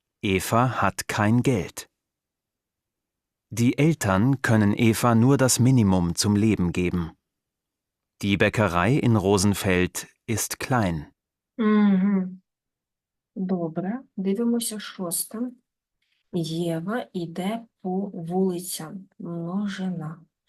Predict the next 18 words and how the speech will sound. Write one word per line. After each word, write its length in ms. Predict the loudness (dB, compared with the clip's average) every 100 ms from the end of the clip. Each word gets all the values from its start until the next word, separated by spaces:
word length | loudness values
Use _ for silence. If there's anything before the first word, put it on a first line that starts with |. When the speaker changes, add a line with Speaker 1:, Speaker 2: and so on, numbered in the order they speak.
| -20 -20 _
Speaker 2:
Вона 520 | -2 0 2 0 -2
бачить 760 | -4 -2 -2 -2 -2 -4 -8 -18 _ -6
якийсь, 840 | -4 -4 -4 -4 -4 -6 -8 -12
е, 180 | -10 -10 -10 -14 -20 -12 -12 -8
кофейню, 600 | -6 -6 -4 -2 -2 -6 -12 _ _ _
кафе, 500 | -8 -6 -4 -4 -6 -10 _
будиночок, 840 | -8 -2 0 0 0 -6 -12 -18 -20 _ -20 -20 -20 _ _ _
кав'ярню. 640 | -2 0 0 0 -2 -6 -14 _ _ -20 -20 -6
Вона 300 | 0 0 0
хоче 520 | -2 -2 -2 -4 -4 -2
одну 460 | 0 4 2 2
каву 480 | -4 -8 -6 -6 -6
випити, 600 | -4 -4 -6 -10 -12 -16 -14 -6
але 540 | -4 -2 0 -2 -4
Єва 500 | -6 -4 -4 -4 0
має 540 | 2 2 0 -4 -2 -2
жодні 460 | -2 -6 -4 -4
гроші. 600 | -2 -2 -4 -4 -6 -10